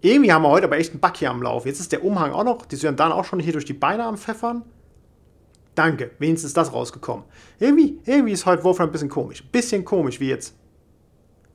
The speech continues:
Das hängt auch nicht richtig runter, sehe ich gerade. Aber lass uns mal ganz so stehen. Aber so sehr sieht jetzt bei mir aus, ein bisschen, äh, intensivere Farben. Aber lass uns mal kurz gucken, wie sie denn aussehen könnte, wenn man halt keine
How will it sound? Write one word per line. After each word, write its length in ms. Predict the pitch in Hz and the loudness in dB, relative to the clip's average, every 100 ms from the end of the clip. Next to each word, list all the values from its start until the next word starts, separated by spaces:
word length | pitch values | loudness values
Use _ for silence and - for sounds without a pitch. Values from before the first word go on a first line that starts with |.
| _ _ - | _ _ -6
Das 240 | 165 165 | -6 -2
hängt 200 | 185 190 | -4 -4
auch 60 | 151 | -4
nicht 180 | 147 170 | -4 -6
richtig 320 | 165 - - | -8 -10 -4
runter, 340 | 185 151 113 | -4 -4 -10
sehe 120 | 110 | -10
ich 140 | 113 - | -12 -12
gerade. 140 | - | -10
Aber 200 | 202 202 - - - | -2 -2 -2 -20 -4
lass 160 | - 208 | 2 2
uns 80 | 190 | 2
mal 60 | |
ganz 160 | 196 233 | 0 2
so 60 | |
stehen. 280 | 170 190 - - | 2 4 2 0
Aber 140 | 147 160 | 2 2
so 120 | 208 | 2
sehr 220 | 240 226 | 4 4
sieht 160 | 190 214 | 4 2
jetzt 180 | 180 - | 2 2
bei 80 | |
mir 220 | 147 170 214 | 2 4 4
aus, 160 | 202 | 2
ein 80 | 135 | 0
bisschen, 260 | 170 - 143 | -4 -4 -4
äh, 140 | 139 | -2
intensivere 600 | 143 139 131 185 151 123 | -2 -4 -6 -2 -2 -2
Farben. 440 | - 151 190 247 | 2 4 4 0
Aber 320 | 247 160 143 139 - - | 0 2 2 0 -12 -4
lass 180 | 156 165 | -2 -2
uns 80 | 170 | -2
mal 80 | |
kurz 180 | 160 160 | -2 -2
gucken, 300 | - 196 180 | -2 -2 -2
wie 80 | 151 | -4
sie 100 | 151 | 0
denn 100 | 156 | 0
aussehen 520 | 160 165 165 147 143 | 2 0 0 0 -2
könnte, 280 | 143 165 160 | 0 -2 -2
wenn 80 | 139 | -2
man 100 | 135 | -2
halt 240 | 135 131 | -2 -6
keine 480 | - 202 214 165 120 | -6 -4 -2 -2 -4